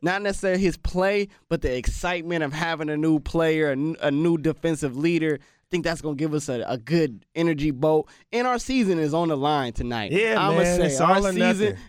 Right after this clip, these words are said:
Speaker 1: is on the
Speaker 2: <laughs>
Speaker 1: line tonight.
Speaker 2: Yeah,
Speaker 1: We
Speaker 2: so we
Speaker 1: lo-,
Speaker 2: gonna whoop
Speaker 1: if
Speaker 2: that
Speaker 1: the
Speaker 2: ass.
Speaker 1: Raiders lose tonight, their season is over.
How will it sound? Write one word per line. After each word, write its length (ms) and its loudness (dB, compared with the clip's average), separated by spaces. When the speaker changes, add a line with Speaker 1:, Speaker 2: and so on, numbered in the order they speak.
Speaker 1:
is 180 0
on 380 2
the 80 0
Speaker 2:
<laughs> 60 2
Speaker 1:
line 480 2
tonight. 580 0
Speaker 2:
Yeah, 140 2
Speaker 1:
We 200 4
Speaker 2:
so 160 4
we 100 6
Speaker 1:
lo-, 60 0
Speaker 2:
gonna 260 0
whoop 320 0
Speaker 1:
if 80 2
Speaker 2:
that 180 0
Speaker 1:
the 60 -6
Speaker 2:
ass. 280 4
Speaker 1:
Raiders 380 0
lose 300 2
tonight, 520 -2
their 160 -2
season 600 0
is 220 0
over. 520 0